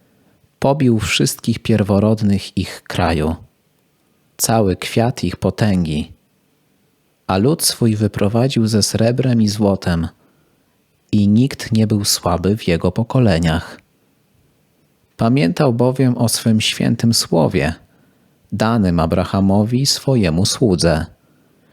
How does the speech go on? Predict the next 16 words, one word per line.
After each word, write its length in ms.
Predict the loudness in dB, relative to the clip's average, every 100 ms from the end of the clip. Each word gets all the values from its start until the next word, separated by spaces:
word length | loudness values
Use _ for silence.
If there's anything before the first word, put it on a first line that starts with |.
| _ -20 _
i 180 | 0 2
wyprowadził 680 | 0 2 0 2 0 2 4
lud 260 | 2 0
swój 380 | -4 0 0 0
wśród 380 | -2 -2 -2 0
radości, 840 | 0 2 2 2 -2 -2 -2 -4 -12 _ _ _ _ _ _
z 120 | -2
weselem 600 | 0 0 0 0 2 0
swoich 480 | -2 -2 -2 0 0
wybranych. 760 | 0 0 0 0 -2 -6 -12 -16 -14 -12 -12 -16 -20 -20 _ _ _ _ _ _ _ _ _ -8
Wspomnijcie 800 | -6 -2 2 4 4 2 0 -2
cuda, 420 | 0 0 2 0
które 380 | -2 -4 -2 -2 -4 _
Pan 240 | 0 0
Bóg 200 | 0 -2
zdziałał. 560 | -4 -2 -2 0 0